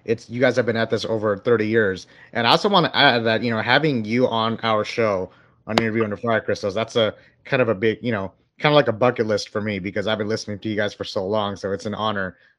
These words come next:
to having you on here. And real quick, we, you know, with these songs, I'm not surprised that Desert Throne is a single because when I, when I heard the album, when Nuclear Blast sent it to me, that was, like, the song I was thinking, "Why isn't this a single yet?"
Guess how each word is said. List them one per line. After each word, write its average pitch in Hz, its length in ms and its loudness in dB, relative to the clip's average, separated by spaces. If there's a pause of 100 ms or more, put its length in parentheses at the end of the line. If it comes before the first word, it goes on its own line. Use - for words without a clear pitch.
to 113 80 -8
having 110 240 0
you 98 120 -2
on 107 180 -2
here. 98 300 -2 (320)
And 113 340 -2 (240)
real 139 260 4
quick, 143 400 4 (180)
we, 113 160 -4
you 123 100 -4
know, 120 100 0
with 123 240 4 (100)
these 120 180 -6
songs, 127 540 4 (340)
I'm 139 200 4
not 135 240 4
surprised 135 420 2
that 113 160 2
Desert 117 340 2
Throne 113 380 -2 (400)
is 120 160 0
a 104 40 -4
single 120 380 2
because 113 360 0
when 110 140 -2
I, 113 100 -4
when 117 120 0
I 120 80 0
heard 143 280 2
the 131 140 2
album, 117 300 0
when 101 140 -8
Nuclear 120 260 -2
Blast 113 240 -2
sent 117 140 -2
it 107 80 -8
to - 80 -10
me, 95 220 -8 (420)
that 127 160 6
was, 135 200 4
like, 117 180 2
the 117 60 -10
song 110 300 -2
I 104 60 -2
was 101 120 -4
thinking, 104 360 -8
"Why 123 180 2
isn't 180 180 -2
this 143 140 2
a 120 60 -10
single 131 280 -4
yet?" 92 240 -6